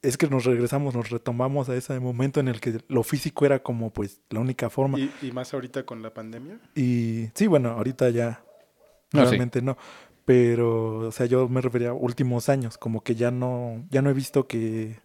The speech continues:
Speaker 1: aunque sea diciembre y aunque sea, sí, a ella, pues, obviamente más afluencia de gente, pero ya no al nivel que, por ejemplo, a mí me tocó en ese entonces,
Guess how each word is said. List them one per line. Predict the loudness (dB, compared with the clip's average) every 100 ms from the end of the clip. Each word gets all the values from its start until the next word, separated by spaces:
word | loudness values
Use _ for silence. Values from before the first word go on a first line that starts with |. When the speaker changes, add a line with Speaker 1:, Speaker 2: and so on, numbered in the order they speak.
| _ _ -4 -2
Speaker 1:
aunque | 0 0
sea | 2
diciembre | 2 0 0 2 2
y | 2
aunque | 0 -2
sea, | 0 -2 -4 -20 -20
sí, | -2 4 6
a | 8
ella, | 6 2 0 -4
pues, | -8 -4 0
obviamente | 2 2 2 0
más | 2 0 -2 -6
afluencia | -2 0 0 0 0
de | -2
gente, | -8 -10 -10 -12 _ -20 _ _ _ 0
pero | 2 2
ya | 2 2
no | 4 4 4
al | 4 2
nivel | 2 2 2
que, | -2
por | -2 -4
ejemplo, | -4 0 0
a |
mí | 2
me | 0 0
tocó | -2 2 4 4
en | 2
ese | -4 -6
entonces, | -8 -4 -4 -2 -6